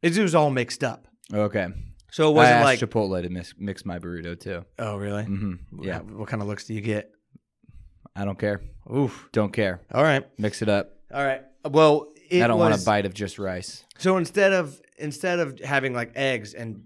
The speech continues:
Speaker 1: beans and sausage and bacon in there, they, like, mixed it all up, like the truck stop omelet at, at Town
Speaker 2: Oh,
Speaker 1: Topic.
Speaker 2: yeah.
Speaker 1: It was
Speaker 2: Mm-hmm.
Speaker 1: all mixed up, shoved in that burrito, topped with,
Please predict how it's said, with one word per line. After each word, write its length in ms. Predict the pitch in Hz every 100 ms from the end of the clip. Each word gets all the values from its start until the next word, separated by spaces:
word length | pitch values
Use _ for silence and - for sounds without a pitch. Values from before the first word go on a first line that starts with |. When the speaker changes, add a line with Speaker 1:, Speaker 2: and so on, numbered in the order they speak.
| _
Speaker 1:
beans 520 | 117 143 131 110 104 - _ _
and 400 | 117 113 110 107 -
sausage 500 | - 147 120 117 107
and 140 | 113
bacon 320 | 113 131 127 151
in 140 | 151
there, 260 | 156 160 156 - _
they, 160 | - 131
like, 160 | 127 110
mixed 360 | 139 143 -
it 80 | 147
all 220 | 123 113
up, 220 | 131 123 120
like 160 | 110
the 80 | 113
truck 260 | - 131 -
stop 320 | - 117 113
omelet 400 | 110 117 131 131
at, 220 | 113 -
at 160 | - 113
Town 220 | 101 117
Speaker 2:
Oh, 40 | 104
Speaker 1:
Topic. 360 | 110 117 139
Speaker 2:
yeah. 380 | - - - -
Speaker 1:
It 20 |
was 100 | 107
Speaker 2:
Mm-hmm. 100 | 107
Speaker 1:
all 180 | 156 165
mixed 300 | 160 156 -
up, 240 | 151 139 -
shoved 480 | - - 175 165 143
in 140 | 151
that 160 | 143 127
burrito, 400 | 120 120 117 113
topped 280 | 147 143 135
with, 260 | 135 113